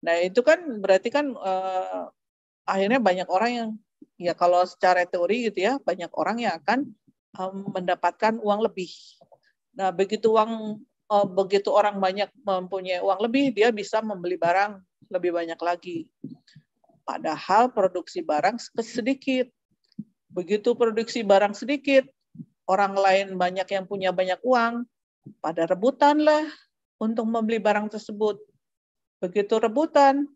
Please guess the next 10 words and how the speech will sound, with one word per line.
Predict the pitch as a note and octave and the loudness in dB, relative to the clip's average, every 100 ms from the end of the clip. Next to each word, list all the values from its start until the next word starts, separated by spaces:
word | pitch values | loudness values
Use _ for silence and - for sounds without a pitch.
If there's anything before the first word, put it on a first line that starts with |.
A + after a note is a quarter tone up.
| _ - | _ -12
penjualnya | F#3 E3+ E3+ D#3+ E3+ C4 | -8 -2 2 2 2 0
akan | C4+ C4 | 0 0
mikir, | B3+ B3+ B3 A3 - | 0 0 -2 -4 -12
"Naikin, | E3 C#4+ D#4 - F3+ F3+ - _ | -6 -4 -4 -4 -6 -6 -12 _
menaikkan, | G3 G3 F#3+ F#3 - F3+ F3+ _ - | -4 -2 0 -2 -2 -4 -4 _ -8
naikkan | F#3+ F3 F3+ F#3 | -4 -4 -6 0
saja | C#4 D#4 D4 | 0 2 2
harganya." | C4+ A#3+ A3 F#3 F3 _ _ _ _ _ _ _ - | 4 2 2 0 -6 _ _ _ _ _ _ _ -4
Ya | F#3 | -4
kan? | G3 C#4+ | 0 -2